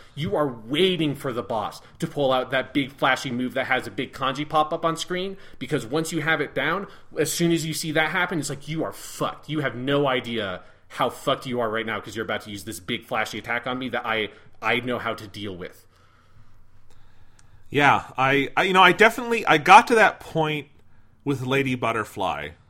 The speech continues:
Speaker 2: where I do feel like I got, that's the boss I've gotten closest to, like, feeling good at the game,
Speaker 1: Mm-hmm.
Speaker 2: which makes sense. She's probably the hardest one I've beat. Um,
Speaker 1: Yeah,
Speaker 2: but,
Speaker 1: I
Speaker 2: like
Speaker 1: personally find Lady Butterfly more difficult than Genichiro.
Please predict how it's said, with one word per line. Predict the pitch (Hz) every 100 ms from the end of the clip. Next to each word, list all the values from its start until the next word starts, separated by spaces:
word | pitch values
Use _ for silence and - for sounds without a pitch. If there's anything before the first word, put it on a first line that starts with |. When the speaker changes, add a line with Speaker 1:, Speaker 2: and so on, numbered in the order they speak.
| _ _ -
Speaker 2:
where | 127
I | 131
do | 117 165 156
feel | 160 147
like | 127
I | 120
got, | 113 120 113 -
that's | - 220 -
the | -
boss | 185 180 175
I've | 147
gotten | 127 117 117
closest | - - 135 131 131 -
to, |
like, | 101 92
feeling | - 147 120 110 107
good | 113
at | 101
the | 104
game, | 87 78 55 - - - -
Speaker 1:
Mm-hmm. | 139 107 101 -
Speaker 2:
which | 147 139 - -
makes | 143 135 - -
sense. | 78 71
She's | - 113
probably | - 110
the | 101
hardest | 104 92 -
one | 90
I've | 80
beat. | 82 58 - _ - - -
Um, | 110 101 92 85 87 - _ _
Speaker 1:
Yeah, | 110 98
Speaker 2:
but, | 127
Speaker 1:
I | 190
Speaker 2:
like | 185
Speaker 1:
personally | 180 165 151 131
find | 143 131
Lady | 120 117
Butterfly | 117 107 - 104
more | 104 104
difficult | 101 104 95 95 90
than | 95
Genichiro. | 92 92 82 92 90